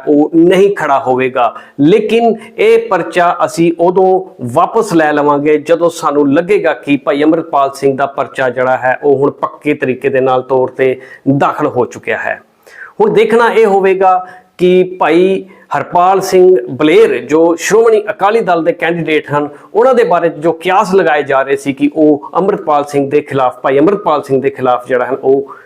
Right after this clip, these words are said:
ਚੁਣਾਵ ਜਿਹੜਾ ਹੈ, ਚੋਣਾਂ ਜਿਹੜੀਆਂ ਹਨ ਉਹ ਲੜਨਗੇ, ਇਹ ਉਹਨਾਂ ਨੇ ਆਪਣੀ ਹੀ ਵੀਡੀਓ ਦੇ ਰਾਹੀਂ ਖੁਲਾਸਾ ਕਰ ਦਿੱਤਾ ਹੈ ਕਿ ਐਸੀ ਕੋਈ ਗੱਲ ਨਹੀਂ। ਜੋ ਵੀ ਖਬਰਾਂ ਨਿਕਲ ਰਹੀਆਂ ਨੇ ਉਹ ਝੂਠੀਆਂ ਨੇ,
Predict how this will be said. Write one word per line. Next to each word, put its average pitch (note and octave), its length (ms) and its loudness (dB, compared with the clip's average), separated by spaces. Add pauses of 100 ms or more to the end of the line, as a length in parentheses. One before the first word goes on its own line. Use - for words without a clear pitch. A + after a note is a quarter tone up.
(140)
ਚੁਣਾਵ D3 580 0
ਜਿਹੜਾ C#3 260 2
ਹੈ, C#3 140 -2
ਚੋਣਾਂ E3 440 0
ਜਿਹੜੀਆਂ C#3 320 2
ਹਨ C#3+ 60 0
ਉਹ D#3 180 0
ਲੜਨਗੇ, E3+ 680 2 (280)
ਇਹ A3+ 460 4
ਉਹਨਾਂ A3 300 2
ਨੇ E3+ 340 2
ਆਪਣੀ A#3+ 380 0
ਹੀ G3+ 200 4
ਵੀਡੀਓ G#3+ 460 2
ਦੇ F#3 160 0
ਰਾਹੀਂ D3 400 -2 (340)
ਖੁਲਾਸਾ A3 400 2
ਕਰ D#3+ 220 -2
ਦਿੱਤਾ C#3+ 280 -2
ਹੈ C#3 140 -2
ਕਿ D#3 260 -4
ਐਸੀ D3 360 0 (180)
ਕੋਈ G3+ 200 2
ਗੱਲ F#3+ 280 2
ਨਹੀਂ। F3+ 380 2 (280)
ਜੋ D#3 260 2
ਵੀ A#3 120 2
ਖਬਰਾਂ E3 340 0
ਨਿਕਲ D#3 300 0
ਰਹੀਆਂ D#3 300 0
ਨੇ D3 180 -2 (180)
ਉਹ D#3 140 0 (120)
ਝੂਠੀਆਂ E3+ 460 2
ਨੇ, F3+ 300 4